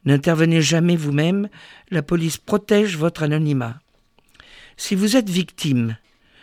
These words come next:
le trente-neuf dix-neuf est à votre écoute, gratuitement, et pourra vous conseiller efficacement.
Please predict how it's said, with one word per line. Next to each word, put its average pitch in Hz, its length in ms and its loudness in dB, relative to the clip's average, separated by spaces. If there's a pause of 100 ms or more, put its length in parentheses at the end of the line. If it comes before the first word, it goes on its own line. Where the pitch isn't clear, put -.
(160)
le 156 120 -4
trente-neuf 175 720 0
dix-neuf 143 760 -4 (360)
est 156 200 -2
à 180 60 2
votre 190 240 0
écoute, - 600 -8 (260)
gratuitement, 156 760 -2 (340)
et 196 100 2
pourra 185 340 0
vous 147 140 -6
conseiller 208 720 0
efficacement. 160 680 -4